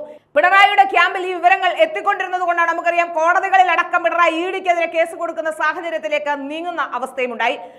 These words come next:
അതുകൊണ്ട് തന്നെയാണ് വളരെ കൃത്യമായി തന്നെ ഇപ്പോൾ ധനകാര്യ മന്ത്രാലയം ഈ വിഷയത്തിൽ ഇടപെട്ടിരിക്കുന്നു. നമുക്കറിയാം, കരുവന്നൂരെ സഹകരണ ബാങ്കിന്റെ വിഷയവുമായി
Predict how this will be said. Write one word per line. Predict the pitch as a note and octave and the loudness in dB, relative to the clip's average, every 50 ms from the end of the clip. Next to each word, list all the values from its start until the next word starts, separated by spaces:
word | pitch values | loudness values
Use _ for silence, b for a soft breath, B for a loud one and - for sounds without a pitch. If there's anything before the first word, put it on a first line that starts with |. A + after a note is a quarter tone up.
| B B B - B3 | B B B 0 2
അതുകൊണ്ട് | D4 D#4+ E4 F4 F4+ F4 E4+ E4+ | 2 4 2 2 2 2 2 0
തന്നെയാണ് | E4+ E4 E4 E4 D#4 D#4 D#4 D4 C#4 D4 | 2 2 2 2 4 4 4 2 4 2
വളരെ | D4+ D#4+ D#4+ E4 D#4+ - - - | 2 2 2 0 -4 -6 -8 -10
കൃത്യമായി | E4+ - - - - F#4+ F4+ F4 E4+ D#4+ D#4+ D#4 D#4 D#4+ D#4 | -10 -10 -10 -6 0 0 2 4 4 2 2 2 0 0 -2
തന്നെ | D4 C#4 C4+ A#3 G3 - B B B B - G3+ | 0 0 -4 -4 -6 -10 B B B B -12 -6
ഇപ്പോൾ | G#3+ D#4+ D#4+ D#4+ D#4 D#4 - - - C#4 | 0 4 4 4 2 0 -6 -10 -2 0
ധനകാര്യ | D4+ D4+ E4+ E4+ F4+ F4+ F4+ F4 E4 | 0 0 6 6 6 6 6 4 0
മന്ത്രാലയം | E4 D#4 D#4+ D#4 D4+ D4+ D4+ D4+ D4 | 0 0 2 2 2 2 2 -2 -4
ഈ | C#4+ C#4+ | -6 -8
വിഷയത്തിൽ | - - D#4+ C#4+ C#4+ C4+ C4+ - - C4 C4 | -8 -6 -6 -6 -4 -6 -8 -8 -6 -2 0
ഇടപെട്ടിരിക്കുന്നു. | C4 C4 B3+ A#3+ A3+ G#3+ G#3+ G#3 A3+ A#3+ C4+ C4 B B B B _ _ _ _ _ _ _ | 2 2 0 -2 -6 -8 -8 -8 -8 -10 -10 -12 B B B B _ _ _ _ _ _ _
നമുക്കറിയാം, | C#4 F4 F4+ G4 G4 F#4+ F4+ F4+ F4+ E4+ | -6 2 2 2 2 4 0 0 2 2
കരുവന്നൂരെ | D#4+ D#4+ F4 F#4 F#4+ G4 G4 G4 F#4+ F#4 F4+ F4+ F4+ | 2 2 4 2 0 0 0 -2 2 4 4 4 4
സഹകരണ | F4 E4 E4+ G4 G4 F#4 F#4+ F#4+ | 0 2 2 2 2 2 2 2
ബാങ്കിന്റെ | F#4 F4+ F4 F4+ F4+ F4+ E4+ E4 | 2 2 2 0 -4 -6 -6 -6
വിഷയവുമായി | D#4+ - G4 F4+ F4+ F#4 F4+ F#4 | -8 -2 0 0 2 4 4 2